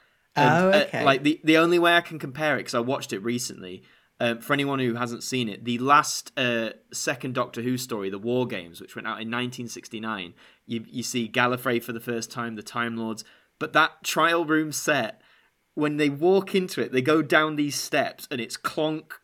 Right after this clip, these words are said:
Speaker 1: clonk, clonk, and you just think,
Speaker 2: <laughs>
Speaker 1: "Oh my God." And, and it's fair to say, they had no money at that point in the show's history. They had no money. It was ten episodes. <laughs> They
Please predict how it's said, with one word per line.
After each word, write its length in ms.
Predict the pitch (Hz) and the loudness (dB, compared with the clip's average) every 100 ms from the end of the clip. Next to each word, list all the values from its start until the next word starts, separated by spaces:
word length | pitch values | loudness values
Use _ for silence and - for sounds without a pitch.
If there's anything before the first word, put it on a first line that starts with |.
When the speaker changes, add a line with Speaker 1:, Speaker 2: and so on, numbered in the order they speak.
| - | -12
Speaker 1:
clonk, 520 | - 131 123 127 - | -4 -2 -2 -8 -12
clonk, 400 | - 131 110 104 | -8 -6 -6 -6
and 140 | 135 131 | -4 -2
you 60 | |
just 240 | 127 135 - | 0 -2 0
think, 280 | 139 127 | -2 2
Speaker 2:
<laughs> 720 | 185 185 208 190 - - _ | 2 2 -2 -4 -8 -10 _
Speaker 1:
"Oh 180 | 143 139 | 2 2
my 160 | 139 135 | 2 0
God." 120 | 135 | 0
And, 160 | 165 - | -2 0
and 220 | 185 190 | -2 0
it's 180 | 202 - | -4 0
fair 200 | 220 208 | 2 2
to 40 | |
say, 160 | - 190 | 2 0
they 140 | 156 | 0
had 180 | 160 180 | 0 0
no 120 | 160 | 0
money 400 | 143 147 95 87 - | 2 0 -2 -8 -8
at 160 | 123 | 0
that 240 | 143 135 - | 2 2 -2
point 180 | 110 113 | -10 -8
in 80 | |
the 60 | 110 | -8
show's 220 | - 110 | -6 -6
history. 160 | 110 - | -8 -6
They 80 | 123 | 0
had 240 | 127 120 | 2 0
no 340 | 127 139 156 143 | -4 2 4 4
money. 300 | 127 117 87 | 0 -2 -6
It 60 | |
was 120 | - - | -12 -6
ten 200 | 151 139 | -4 -2
episodes. 460 | 135 120 98 95 | -6 -8 -10 -8
<laughs> 80 | |
They 20 | 117 | -8